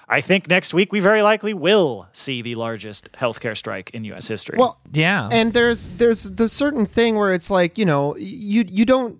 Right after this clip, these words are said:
Speaker 2: wanna strike not just because it's inconvenient for you, but because you know it's gonna cause damage to your patients and your communities and everything. And these workers are obviously cognizant of that. But with where Kaiser is at right now, it's hard to imagine the patients receiving less or worse care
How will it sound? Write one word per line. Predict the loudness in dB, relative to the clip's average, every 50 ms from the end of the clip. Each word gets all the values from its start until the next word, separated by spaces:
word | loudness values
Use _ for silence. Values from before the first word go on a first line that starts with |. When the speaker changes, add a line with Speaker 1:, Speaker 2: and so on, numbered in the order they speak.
| _ _
Speaker 2:
wanna | -4 0 2 2 2 0
strike | -2 -4 -2 0 2 2 2 0
not | 0 -2 0 0
just | -2 -4 -4 -4
because | -4 -2 -2 -2 -2
it's | 0 0
inconvenient | 0 0 0 0 -2 0 2 2 4 4 2 0 -2
for | -4 -4
you, | 0 2 2 4 4
but | 4 2 0 -2
because | -4 -4 -4 -4 -2
you | -2 0
know | 2 2 2 2
it's | 0 -2
gonna | -2 -2 -2
cause | -2 0 0 0 0 0
damage | 0 0 2 0 -2 -4 -6
to | -6
your | -4 -2
patients | -2 0 0 0 -2 0 -2 -2 -2 0 0
and | 0
your | 0 0
communities | 0 0 2 2 4 4 4 4 2 2 2
and | 0 0
everything. | 0 0 -2 0 2 2 4 4
And | 4 2
these | 2 0 -2 -8 -16 -14 -4 0
workers | 2 2 2 2 0 0 2
are | 2
obviously | 2 2 2 2 0 0 0 -4
cognizant | -2 0 2 2 2 2 0 -2 -2 -2 -2 -2
of | -2 0
that. | 0 0 0 0 -2 -8 -18 -20 -20 -4 0
But | 2 2 2 0 _ -8
with | -2 0 0 0 2
where | 2 2 2 2 0
Kaiser | -2 0 2 2 2 2 2 2 4
is | 4 4 4 4
at | 2 2 2 0 2
right | 2 2 2 2 2
now, | 2 2 2 2 0 -2 -4 _ -2 0
it's | 2 2 2
hard | 2 2 4 4 4
to | 2 2 2 2
imagine | 2 2 4 4 4 4 4 2 2 0
the | 0 2
patients | 2 2 2 2 0 0 -2 -2 -2
receiving | -4 -4 -2 -2 0 0 2 2 2 2 2 2
less | 2 2 2 4 4 2 2 0
or | 0 2 2 2
worse | 2 2 2 2 2 0
care | -2 -2 0 2 2 2 2 0 0 -2 -4